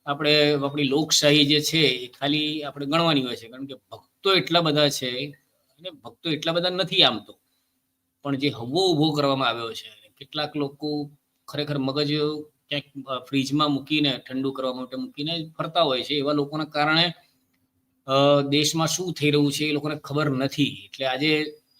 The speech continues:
ધારો કે તમે પહેલગામ એટેક, હું અત્યારે પેલી વાત પર જ કરવાનો હતો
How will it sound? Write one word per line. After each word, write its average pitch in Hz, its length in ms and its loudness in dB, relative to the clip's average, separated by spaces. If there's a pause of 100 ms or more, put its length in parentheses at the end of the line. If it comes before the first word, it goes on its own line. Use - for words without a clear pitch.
(640)
ધારો 156 240 2
કે 160 120 2
તમે 151 360 2
પહેલગામ 143 600 -2
એટેક, 117 340 -4
હું 127 180 -8
અત્યારે 147 240 -8
પેલી 147 300 -6
વાત 156 240 -6
પર 196 120 -4
જ 196 80 -12
કરવાનો 131 340 -2
હતો 143 260 -8